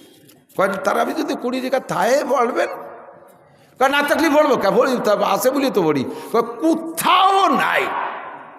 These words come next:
দুনিয়ার কোরআনের পরে সবচেয়ে বড় কিতাব বুখারী শরীফ, এই যে দেখেন বুখারী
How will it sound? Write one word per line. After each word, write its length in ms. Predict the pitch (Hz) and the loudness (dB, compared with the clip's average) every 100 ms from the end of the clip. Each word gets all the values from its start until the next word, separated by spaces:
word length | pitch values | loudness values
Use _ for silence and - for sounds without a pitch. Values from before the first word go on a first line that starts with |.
| - - - - | -20 -20 -20 -4
দুনিয়ার 580 | 185 381 427 427 415 392 427 | 2 4 4 2 2 2 2
কোরআনের 340 | 403 381 370 | 2 2 2
পরে 200 | 359 339 | 2 2
সবচেয়ে 380 | 302 294 285 285 | 2 0 2 2
বড় 140 | 269 262 | 4 2
কিতাব 300 | 262 - 180 | 2 -2 -2
বুখারী 280 | 196 208 | -2 -2
শরীফ, 260 | 170 185 160 156 - - - | 0 0 0 -2 -12 -16 -4
এই 80 | 160 | -4
যে 120 | 143 | -2
দেখেন 320 | 120 117 123 | -6 -6 -4
বুখারী 260 | 110 107 104 | -6 -6 -10